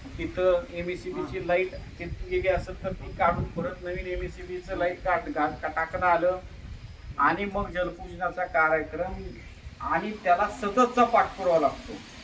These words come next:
आपल्या विरोधकांनी गेल्या पाच वर्षामध्ये काय केलं, निवडणूक लागल्यावर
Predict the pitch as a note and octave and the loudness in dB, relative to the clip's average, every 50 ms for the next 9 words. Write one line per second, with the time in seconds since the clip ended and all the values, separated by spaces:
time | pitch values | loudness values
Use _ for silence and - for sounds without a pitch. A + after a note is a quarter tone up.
0 | - - C3+ C3 C3 B2+ B2 B2 B2 B2 C3 C3 - - - - - D#3+ E3+ F3 | -14 -12 -12 -10 -10 -8 -8 -8 -8 -8 -6 -6 -6 -6 -6 -4 0 0 0 0
1 | F#3+ G3+ G#3+ G#3 G#3 G3+ G#3 G3+ G3+ G#3 G3+ - G#3 G#3 G#3 G#3 - G3 F#3+ F#3+ | 2 2 2 4 4 2 2 2 0 -2 -2 -2 0 0 0 -2 -2 -2 0 0
2 | G3 G3 G3 G3 G3 F#3+ - G3+ G3+ - - G3 F#3+ F#3+ F#3+ F#3+ G3+ G3 G3 G3 | 0 0 2 2 2 2 2 0 -4 -4 -4 -4 -4 -4 -4 -4 -4 -2 2 2
3 | F#3+ G3 F#3+ F#3 F#3+ F#3+ F#3+ F#3+ F#3+ F#3+ F#3+ F#3+ F#3+ F#3+ G3 G3 F#3+ F#3+ F#3+ F3+ | 2 2 0 -4 -8 -6 -6 -6 -8 -6 -6 -6 -6 -6 -4 -4 2 4 4 4
4 | F3+ F3+ F#3 F3+ F#3 F#3+ F#3+ | 2 2 -2 -2 0 0 0